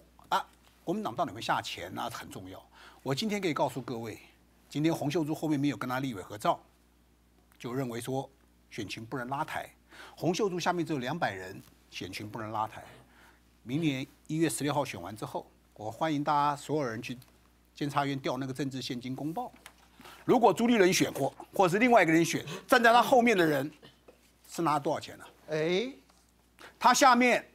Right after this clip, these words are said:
Speaker 1: 本来洪秀柱两百人变成两千人了。你看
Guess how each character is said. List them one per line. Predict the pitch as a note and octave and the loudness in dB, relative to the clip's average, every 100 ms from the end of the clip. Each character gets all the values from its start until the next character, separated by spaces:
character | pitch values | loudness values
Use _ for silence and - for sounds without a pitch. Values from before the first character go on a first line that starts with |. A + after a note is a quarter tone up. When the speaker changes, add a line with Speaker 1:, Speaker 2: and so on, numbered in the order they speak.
| _ | _
Speaker 1:
本 | - F3 | 0 6
来 | G3 - - | 8 6 2
洪 | - A3 | -4 0
秀 | A#3+ | 0
柱 | G#3+ | 2
两 | A3+ A#3+ | 4 6
百 | E3+ | 4
人 | D3+ E3 | 2 0
变 | A3 | 2
成 | G3+ | 4
两 | E3 B2+ | 2 2
千 | G#3 A3+ | 0 0
人 | E3+ A#2+ | 0 -4
了。 | B2+ - _ | -8 -8 _
你 | B2 | -10
看 | C#3 F#3 F3 | -2 -2 -2